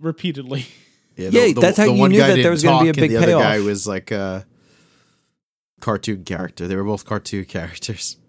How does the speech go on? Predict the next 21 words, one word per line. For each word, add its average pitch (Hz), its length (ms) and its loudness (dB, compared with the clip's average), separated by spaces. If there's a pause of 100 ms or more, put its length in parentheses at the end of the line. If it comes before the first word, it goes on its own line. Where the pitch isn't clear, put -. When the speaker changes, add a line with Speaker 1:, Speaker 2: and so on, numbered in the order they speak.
(180)
Speaker 1:
Very 156 260 -8
cartoonish, 135 760 -12 (160)
and 135 180 -10
they 131 200 -8
kept 131 340 -12
making 139 320 -12
their 123 160 -10
eyes 120 240 -8
do 117 160 -16
weird 117 240 -18
things. 113 480 -20 (1300)
Speaker 3:
Hmm. 95 320 -6 (420)
Speaker 1:
And, 127 460 -12
yeah. 120 320 -14 (1400)
Again, 165 400 -4
not 233 260 -6
a, 135 240 -6 (1040)
not 269 200 -2
a 185 60 0
horrible 185 400 0
movie. 147 400 -8